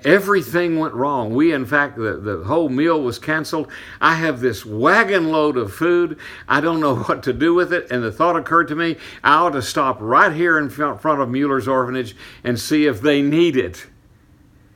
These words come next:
And Mueller said, in essence, "Welcome, come on in. You're a little bit late, but, but come <laughs> on in." I don't know that he said that, but, "Come on in." When did that happen? As Mueller was expressing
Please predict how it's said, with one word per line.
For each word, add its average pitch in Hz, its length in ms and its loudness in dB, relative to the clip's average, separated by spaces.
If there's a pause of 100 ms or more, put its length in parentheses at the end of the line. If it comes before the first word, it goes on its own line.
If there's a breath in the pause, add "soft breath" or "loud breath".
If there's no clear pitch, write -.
(340 soft breath)
And 95 140 -10
Mueller 117 280 0
said, 110 260 -2
in 101 120 -6
essence, 107 640 -6 (380 soft breath)
"Welcome, 98 600 -4
come 107 200 -8
on 101 180 -4
in. 90 240 -6
You're 92 160 -4
a 101 40 -4
little 131 180 -6
bit 147 160 -8
late, 120 320 -6
but, - 320 -12
but 104 180 -10
come 113 300 -8
<laughs> - 60 -14
on - 200 -6
in." - 80 -12
I 80 100 -8
don't - 160 -10
know 87 100 -10
that 90 140 -10
he 67 100 -10
said - 320 -12
that, 82 240 -10
but, - 180 -8 (400 loud breath)
"Come 110 200 -6
on 101 200 -4
in." 98 400 -10
When 277 200 6
did 240 140 -2
that 170 160 2
happen? 143 440 -6 (380 loud breath)
As 123 240 -2
Mueller 208 560 4
was 127 220 0
expressing 165 800 -2